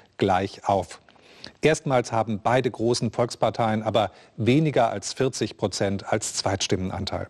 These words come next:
Die Grünen kommen auf acht Komma sechs, die F D P auf sieben Komma vier Prozent. Die P D S verliert zwar ihre Fraktionsstärke, sie liegt nur bei vier Prozent, aber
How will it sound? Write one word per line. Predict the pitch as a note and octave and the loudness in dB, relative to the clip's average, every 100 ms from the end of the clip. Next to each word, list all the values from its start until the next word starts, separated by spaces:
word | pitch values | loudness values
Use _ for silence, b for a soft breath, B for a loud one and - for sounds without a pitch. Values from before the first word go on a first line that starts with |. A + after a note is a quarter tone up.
| _ _ - | _ _ -2
Die | |
Grünen | G2 C#3 E3 C#3 | 4 6 4 2
kommen | A#2+ A2+ | 0 2
auf | F#2+ - | -2 -2
acht | - - | -8 -2
Komma | G#2 G2+ | 0 0
sechs, | F#2+ D3 - - B B B B - | 2 0 0 -14 B B B B -4
die | - | -2
F | - | 2
D | A2+ | 2
P | G#2+ A2+ A#2 | 2 4 4
auf | G2 - - | 2 -2 -6
sieben | G2+ G2+ A2 | -2 0 0
Komma | G2+ F#2+ G2 | -2 0 0
vier | F#2+ - G#2 | -2 -2 -2
Prozent. | - G#2+ - G#2 F#2+ - B B B B B - - | 0 -4 0 0 -2 -6 B B B B B -8 0
Die | G#2 | 0
P | G2+ - A2 | 0 2 2
D | G#2+ A2 | 4 2
S | C#3 D3 - | 0 -2 -2
verliert | A2 G#2 A2 - | -2 2 0 0
zwar | - G2 G2+ | -2 0 0
ihre | G#2 G2 | 0 -2
Fraktionsstärke, | F2+ - G2+ - C3 E3 - C3 B2+ B2 | -2 -2 -2 2 2 2 2 2 2 -2
sie | G#2+ | -2
liegt | G#2 - | -4 -2
nur | A2 | 0
bei | G2+ F#2+ | 0 0
vier | - A2+ | -2 0
Prozent, | G#2+ - C#3+ D#3+ | -2 0 0 0
aber | A2+ A#2 | 0 2